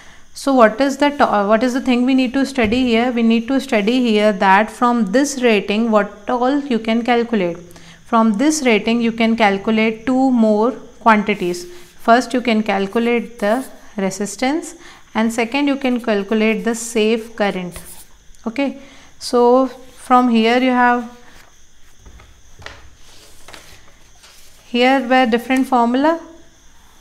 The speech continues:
Okay, so suppose we are using this formula for power, this one, V square by R. You are knowing the value of P, you are knowing the value of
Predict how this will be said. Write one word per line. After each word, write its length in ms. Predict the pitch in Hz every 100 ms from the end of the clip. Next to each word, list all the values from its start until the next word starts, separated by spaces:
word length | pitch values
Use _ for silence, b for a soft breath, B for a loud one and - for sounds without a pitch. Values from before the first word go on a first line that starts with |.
| -
Okay, 340 | 240 277 330 - - b b b b b
so 240 | - 285
suppose 480 | 285 254 - 262 277
we 160 | 254 254
are 180 | 247 226
using 720 | 226 220 220 233 247 285 - -
this 340 | 214 233 277 -
formula 560 | 247 214 208 208 208
for 220 | 208 233
power, 440 | 240 220 180 175 175 -
this 260 | 196 196 185
one, 160 | 180
V 160 | 208 220
square 380 | 226 220 208 208
by 280 | 226 269 - -
R. 260 | 190 170 - B B B B B
You 180 | 226 247
are 160 | 262 262
knowing 320 | 247 247 254
the 100 | 247
value 380 | 220 202 202 196
of 300 | 180 180 -
P, 380 | 254 254 262 240
you 120 | 233
are 160 | 226
knowing 320 | 220 214 214 208
the 100 | 196
value 480 | 185 180 180 196
of 400 | 190 196 247 -